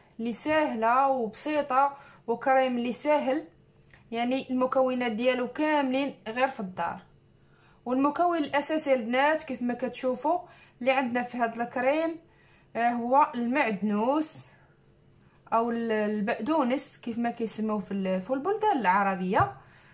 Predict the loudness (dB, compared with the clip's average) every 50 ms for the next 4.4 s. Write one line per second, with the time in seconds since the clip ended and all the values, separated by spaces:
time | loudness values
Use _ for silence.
0 | _ _ _ _ _ _ _ _ _ _ _ _ _ _ _ _ _ _ _ _
1 | -8 -6 -6 -6 -4 -2 0 0 2 0 -2 -6 -6 -6 -6 -2 0 2 2 0
2 | 0 -4 -6 -6 -6 -6 -10 -8 -8 -8 -6 -4 -4 -2 -2 0 0 -2 -2 -2
3 | -6 -10 -8 -6 -6 -4 -4 -2 -2 -2 -2 -2 -4 -6 -8 -10 -14 -10 -6 -4
4 | -4 -4 -4 -4 -2 -2 -2 -2